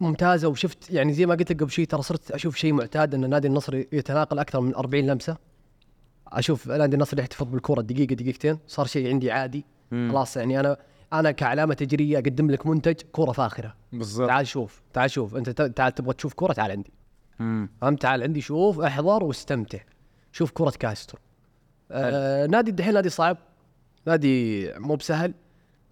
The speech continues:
Speaker 1: أهم شيء فزنا وأخذنا النقاط م-، يعني، من قطر، المهمة اللي جينا عشانها، متصدرين المجموعة، العلامة الكاملة. بإذن الله العلامة، يعني، في كل المباريات كاملة.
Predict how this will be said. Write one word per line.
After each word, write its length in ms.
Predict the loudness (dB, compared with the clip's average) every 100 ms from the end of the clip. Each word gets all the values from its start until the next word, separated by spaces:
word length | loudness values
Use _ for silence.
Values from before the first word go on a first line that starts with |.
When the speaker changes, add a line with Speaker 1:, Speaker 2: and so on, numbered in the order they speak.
| _ _ _ _
Speaker 1:
أهم 140 | 2 2
شيء 140 | 2
فزنا 280 | 0 2 2
وأخذنا 520 | 2 0 0 2 2 0
النقاط 440 | -2 0 2 2 -2
م-، 240 | -4 -4
يعني، 320 | -4 -4 -4
من 300 | -6 -4 -2
قطر، 360 | 0 0 2 -2 -4 -20 _ _ -4
المهمة 240 | 0 2
اللي 100 | 2
جينا 180 | 2 0
عشانها، 320 | 0 0 0
متصدرين 460 | -2 -6 -6 0 2
المجموعة، 560 | 2 0 2 2 0 -4 _ _ _ _ -6
العلامة 360 | 0 2 2
الكاملة. 300 | 0 -2 -4 -6 -16 -20 -20 _ _ _ -4
بإذن 280 | 2 4
الله 340 | 2 0 0 0
العلامة، 560 | 0 2 4 2 0
يعني، 400 | -2 -2 -2 -4 -8 _ _
في 100 | -4
كل 200 | 2 2
المباريات 360 | 4 2 0
كاملة. 420 | -2 0 2 0